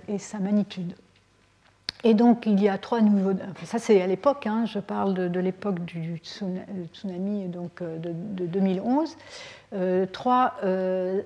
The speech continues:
niveaux d'alerte. Euh, na-, niveau d'alerte, c'est qu'on, on pense qu'il y aura un tsunami majeur, euh, c'est-à-dire de hauteur de, de vagues de plus grandes que trois mètres.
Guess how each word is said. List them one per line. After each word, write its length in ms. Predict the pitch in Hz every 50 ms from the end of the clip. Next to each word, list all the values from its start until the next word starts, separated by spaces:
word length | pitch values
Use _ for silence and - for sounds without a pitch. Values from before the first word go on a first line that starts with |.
| -
niveaux 260 | 214 196 220 208 226 208
d'alerte. 580 | 190 190 190 220 247 294 285 - - - - - - - - - - _ - 208
Euh, 100 | 208 196
na-, 160 | 196 208 214
niveau 320 | 220 - 226 214 208 233
d'alerte, 640 | 208 214 214 220 220 226 220 - - - 202 185 180
c'est 200 | 165 - - - - - - _
qu'on, 500 | - - 190 185 180 180 180 185 185 - - 196
on 60 | 190
pense 320 | 180 - 214 214 208 - -
qu'il 140 | - 185
y 60 | 185 185
aura 100 | 185 190
un 140 | 185 185
tsunami 560 | 185 - - 220 202 196 190 190 196 202 208 196
majeur, 600 | 190 196 185 170 214 220 233 247 254 247 - - -
euh, 200 | 202 180 175 190 175
c'est-à-dire 500 | - - 180 - 180 180 185 214 220 190
de 140 | 175 175
hauteur 480 | 170 180 185 185 - 214 202 208 208 190
de, 240 | 175 185 180 185 180 - - - - - _ -
de 40 | 208
vagues 280 | 190 208 208 214 196
de 80 | 190 202
plus 220 | 180 - - 208
grandes 360 | 196 220 220 202 214 202 190 -
que 80 | 196
trois 220 | 180 - - 190 180
mètres. 380 | 190 220 247 285 285 - -